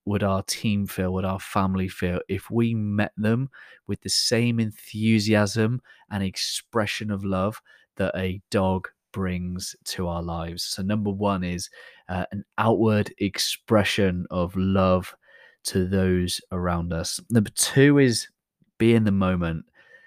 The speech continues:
Like, this is, this is a, a kinda call to action for me. I'm often in my mind, uh, in the future, thinking about what to do next, what I need to prioritize, what haven't I done?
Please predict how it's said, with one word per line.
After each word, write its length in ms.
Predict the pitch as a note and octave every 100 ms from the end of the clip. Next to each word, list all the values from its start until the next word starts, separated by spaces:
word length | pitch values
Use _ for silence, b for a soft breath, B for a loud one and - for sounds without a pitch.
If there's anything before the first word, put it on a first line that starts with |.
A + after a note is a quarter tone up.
| b
Like, 340 | F#2 F#2 F2+ -
this 320 | - A2 -
is, 120 | G2
this 260 | - G2+ -
is 100 | F#2+
a, 220 | F2+ F2 -
a 60 |
kinda 200 | F#2 F2+
call 220 | - G2+ G2
to 160 | F#2
action 280 | F2 - F#2
for 140 | G2
me. 100 | F#2+
I'm 140 | F2+ F#2+
often 340 | F2+ - F#2+
in 100 | F#2
my 140 | F2+ F2+
mind, 640 | F#2+ G2+ G2 G2 F#2+ F#2+ - B B -
uh, 280 | F2+ F2+ F#2
in 140 | A2 G2+
the 100 | E2+
future, 800 | - A#2+ B2 B2+ - B2 A#2 A2+
thinking 400 | - G#2 - G#2
about 300 | G2+ G2+ G2
what 180 | A2 -
to 100 | G2
do 160 | G2
next, 560 | G#2 A#2+ A#2+ - - -
what 100 | G#2
I 20 |
need 120 | F#2+ -
to 60 |
prioritize, 540 | - A#2+ A2+ A#2 A2 G2+
what 120 | F#2
haven't 200 | F#2+ -
I 80 | F#2+
done? 460 | A#2 A2+ A2 A2